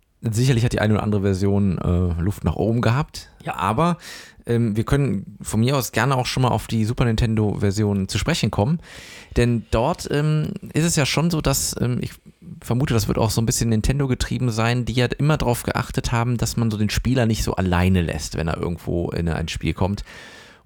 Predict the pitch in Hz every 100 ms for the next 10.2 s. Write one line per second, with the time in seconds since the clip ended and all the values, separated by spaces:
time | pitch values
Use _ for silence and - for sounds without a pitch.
0 | - - 110 95 104 120 113 - 107 110
1 | 107 98 104 - 90 80 82 78 - 92
2 | 104 120 120 - 110 104 101 - 135 131
3 | 123 - 110 123 - 113 113 110 - 135
4 | 127 - 135 131 123 - - 107 104 -
5 | 95 117 143 160 170 - 139 143 143 139
6 | - - 127 131 131 - 120 123 131 -
7 | 104 87 87 104 104 98 92 95 92 95
8 | 98 113 - 123 - - - - - -
9 | 107 98 90 113 117 117 82 87 92 98
10 | 139